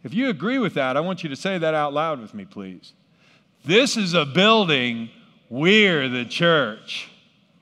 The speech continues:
And if you wanna talk about that, we are putting up a facility here that's gonna allow us to do more ministry than we've ever had, to tell more people about Jesus than we've ever done, to send more people into mission than we've ever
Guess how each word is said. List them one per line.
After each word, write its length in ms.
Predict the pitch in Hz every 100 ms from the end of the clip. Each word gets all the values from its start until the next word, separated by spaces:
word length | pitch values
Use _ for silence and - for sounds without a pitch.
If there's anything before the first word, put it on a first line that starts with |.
| _ _ _ _ _
And 80 | 127
if 80 | 131
you 80 | 208
wanna 200 | 247 196
talk 320 | 208 226 196
about 260 | 165 143 135
that, 300 | 147 147 151 - _ -
we 140 | 220
are 80 | 254
putting 380 | - 220 220 190
up 160 | 208
a 60 | 139
facility 500 | 139 - 190 208 208
here 280 | 151 196 214
that's 200 | 147 -
gonna 180 | 180
allow 380 | 131 151 196 196
us 260 | 196 196 -
to 80 | 135
do 160 | 165
more 220 | 165 180
ministry 480 | 165 170 208 - 196
than 160 | 175 139
we've 100 | 139
ever 220 | 190 180
had, 360 | 175 190 196 151
to 40 |
tell 240 | 123 180 190
more 220 | 185 196
people 260 | 196 202
about 320 | 175 175 156 127
Jesus 440 | 175 196 214 -
than 140 | 165
we've 200 | 156 147
ever 180 | 180 185
done, 440 | 156 147 180 208 190
to 60 |
send 280 | 151 190 180
more 180 | 170 208
people 340 | 196 196 196
into 120 | 165 147
mission 360 | 180 196 202
than 100 | 165
we've 180 | 151 143
ever 320 | 175 202 190